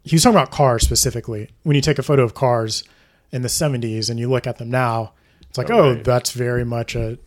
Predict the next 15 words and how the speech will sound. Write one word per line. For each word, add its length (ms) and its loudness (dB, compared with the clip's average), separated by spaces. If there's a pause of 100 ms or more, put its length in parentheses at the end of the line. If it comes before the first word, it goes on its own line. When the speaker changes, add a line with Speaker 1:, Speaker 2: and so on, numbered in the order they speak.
(140)
Speaker 1:
seventies 880 -4
Speaker 2:
Oh, 60 2
right, 100 2
this 120 2
is, 80 4
Speaker 1:
car." 80 -4
Speaker 2:
this 120 -2
is 80 -4
on 120 -2
the 80 -6
podcast 500 -6
you 60 -12
sent 220 -14
me. 120 -18 (680)
Speaker 1:
The 400 2